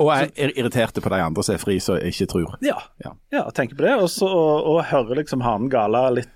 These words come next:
Speaker 2: eh, langt bak. Og så, ja. Og så er det jo å prøve å holde fred i heimen, for disse ungene skal jo være med på, <laughs> på denne, på denne hytteturen. Jeg har jo ei som er på en måte, hun er,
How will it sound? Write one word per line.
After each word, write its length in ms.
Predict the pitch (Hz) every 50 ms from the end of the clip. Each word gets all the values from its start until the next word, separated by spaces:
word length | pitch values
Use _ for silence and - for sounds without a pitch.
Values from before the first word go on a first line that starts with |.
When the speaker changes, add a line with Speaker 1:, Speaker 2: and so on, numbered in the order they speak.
| - - -
Speaker 2:
eh, 100 | 123 117
langt 220 | 113 120 120 120 -
bak. 280 | 131 143 202 240 - - - - - - - - - - -
Og 100 | - 190 202
så, 300 | 262 - - - - 151 151 147 147 139 131 127 120 117 - 117
ja. 100 | 101 82 82 95 110 127 143 156 170 170
Og 80 | 165 220
så 80 | 214 240
er 60 | 220
det 60 | 254
jo 40 | 240 -
å 20 |
prøve 240 | - 175 151 175 208 214 190 190
å 60 | 190 185 180 180 151 170
holde 240 | 170 139 123 131 170 165
fred 380 | - - - 147 143 156 170 175
i 80 | 139 120
heimen, 220 | 139 170 202 190
for 120 | - 180 151
disse 160 | - - 240
ungene 400 | 180 139 120 110 135 190 233 214
skal 160 | - 180 156
jo 80 | 165 160
være 200 | 135 113 98 101 120 147
med 100 | 156 - -
på, 140 | 151 123 120 123 120 - - - -
<laughs> 340 | 123 - - - - - _
på 80 | - 139
denne, 260 | 117 107 120 131 131 131 131 127 127 127 -
på 120 | - 123 123
denne 200 | 113 120 113 104
hytteturen. 360 | - - - 139 123 120 131 135
Jeg 100 | 147 139
har 140 | 139 139
jo 140 | 143 143 143 131
ei 140 | 131 135 147
som 200 | - - 131 120 117
er 80 | 120
på 120 | 117 - 117
en 80 | 107
måte, 200 | 104 101 110 117 120 117 117 113 110 104 104 104 104 101 104 - - 104 -
hun 120 | 123 127 -
er, 160 | 113 113